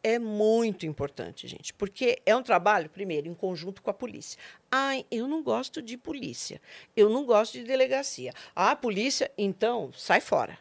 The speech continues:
Não é pra você." Mesmo que você seja fora da polícia, que você quer fazer um trabalho de criminal, você seja contratado, querida ou querido, você vai ter contato com a polícia. Você vai em delegacia, você vai tá o tempo todo junto com os investigadores,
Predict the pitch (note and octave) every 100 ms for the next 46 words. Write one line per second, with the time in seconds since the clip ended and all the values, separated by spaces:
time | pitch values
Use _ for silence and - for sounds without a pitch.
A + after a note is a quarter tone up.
0 | _ _ _ F#3 G#3+ B3 F3+ F#3+ F3+ C4+
1 | - - _ _ _ _ _ - - F#3
2 | A#3+ E4+ G#4+ G4+ B3+ G3+ G#3 G3 F#3+ F3
3 | F3+ F#3 - C#3 C#3 G3+ C4+ C4 F#3 F3
4 | D#3 D3 - - - G3+ G3+ B3 B3 F#3
5 | F#3+ F3+ E3+ D#3+ D3 C#3+ - D#3+ D#3 D#3
6 | - - F3 E3+ D#3 D3 C#3 - F3 -
7 | - - _ - C#4+ D3+ G3 F3 - -
8 | G3 - D#3 C#3 - - B3 - F#4 F#4
9 | F#3+ D#3+ G#3+ C4 - F4 - D#3 - G3+
10 | - - - - - _ - - - C#4+
11 | F3+ E3+ F3 G3+ - G#3+ G#3 - - A#3+
12 | B3+ B3 F#3 - - B3+ - - - -
13 | G3 F3 G3 C4+ - F#3+ F#3 F3+ - F3
14 | F3+ E3+